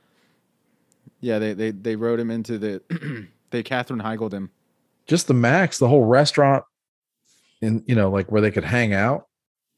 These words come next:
Speaker 2: not really have to spend any money. You
Speaker 1: Yeah.
Speaker 2: know, just, like, just
Speaker 1: Oh, hey, did y'all,
Speaker 2: Hmm.
Speaker 1: did y'all, uh, read my poll? Did y'all vote on my poll about Ed Schellenberg, or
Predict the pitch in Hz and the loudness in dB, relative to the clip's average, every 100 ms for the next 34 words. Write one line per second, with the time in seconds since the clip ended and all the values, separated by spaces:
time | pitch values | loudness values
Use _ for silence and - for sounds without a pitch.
0 | _ _ 110 113 123 120 101 - - 120 | _ _ -4 0 2 2 2 -4 0 0
1 | 104 92 85 120 143 - _ _ _ _ | 2 0 0 -2 -4 -10 _ _ _ _
2 | _ _ _ _ _ _ _ _ _ 120 | _ _ _ _ _ _ _ _ _ -4
3 | 107 123 131 107 - 101 92 _ - 98 | -2 0 -4 -6 -4 -4 -4 _ -12 -12
4 | _ _ _ _ _ _ _ _ _ _ | _ _ _ _ _ _ _ _ _ _
5 | _ _ _ _ _ _ _ 143 143 135 | _ _ _ _ _ _ _ -2 0 2
6 | 143 127 113 143 127 98 120 113 139 131 | 0 -2 -4 -4 -4 -6 -6 -2 -2 -2
7 | 120 120 113 101 95 87 101 _ _ - | -4 -2 -2 -2 -6 -10 -18 _ _ -8
8 | 120 117 113 101 95 - 117 123 127 113 | -6 -4 -4 -6 -8 -8 -8 -6 -8 -10
9 | 104 107 101 110 107 101 90 107 104 110 | -6 -6 -4 -4 -4 -6 -8 -8 -8 -8
10 | _ _ _ - 104 98 - _ - 104 | _ _ _ -12 -6 -6 -8 _ -16 -14
11 | 104 110 110 - - 110 117 117 107 104 | -8 -6 -6 -8 -8 -6 -6 -8 -6 -6